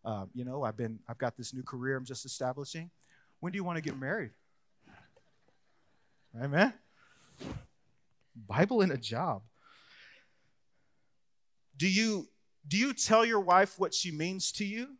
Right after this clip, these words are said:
When's the last time you told her how much she means to you and what you love about her?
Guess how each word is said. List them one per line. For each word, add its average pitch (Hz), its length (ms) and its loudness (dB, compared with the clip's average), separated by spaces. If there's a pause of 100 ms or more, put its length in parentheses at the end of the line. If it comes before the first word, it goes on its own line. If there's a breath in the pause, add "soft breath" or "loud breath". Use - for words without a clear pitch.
(760)
When's 180 180 -2
the 196 60 4
last 185 280 8
time 180 140 0
you 165 100 0
told 170 260 0
her 165 60 2
how 160 100 0
much 165 200 0
she - 180 2
means 156 440 -2
to 165 100 -4
you 151 120 -2
and 143 100 -2
what 147 120 -4
you 143 80 -2
love 135 240 0
about 120 260 -2
her? 104 220 -10